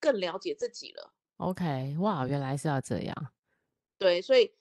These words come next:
Speaker 1: 呃，我觉得要学这个，要先把这个想学到新东西的这个
Speaker 2: 嗯，嗯，嗯，先放下。
Speaker 1: 习惯跟动机要放下才行，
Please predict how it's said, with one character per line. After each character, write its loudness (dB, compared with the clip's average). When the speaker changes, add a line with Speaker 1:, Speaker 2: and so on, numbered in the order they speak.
Speaker 1:
呃， -6
我 0
觉 0
得 -2
要 -2
学 -4
这 -2
个， -4
要 -4
先 -10
把 -10
这 -4
个 2
想 4
学 6
到 6
新 -2
东 -4
西 -6
的 2
这 4
个 4
Speaker 2:
嗯， 2
嗯， 2
嗯， -2
先 2
放 4
下。 0
Speaker 1:
习 -8
惯 4
跟 6
动 2
机 -10
要 -2
放 -8
下 -12
才 -18
行， -20